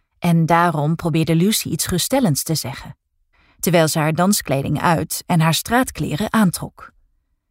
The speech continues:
Ze wierp de collega's een kushandje toe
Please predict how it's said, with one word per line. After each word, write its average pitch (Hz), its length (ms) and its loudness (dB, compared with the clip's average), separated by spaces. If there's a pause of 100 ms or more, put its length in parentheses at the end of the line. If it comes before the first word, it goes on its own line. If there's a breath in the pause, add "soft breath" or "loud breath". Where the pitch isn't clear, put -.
(560)
Ze - 180 -2
wierp 285 240 2
de 247 80 -2
collega's 170 580 2
een 165 120 2
kushandje 147 520 -2
toe - 240 -18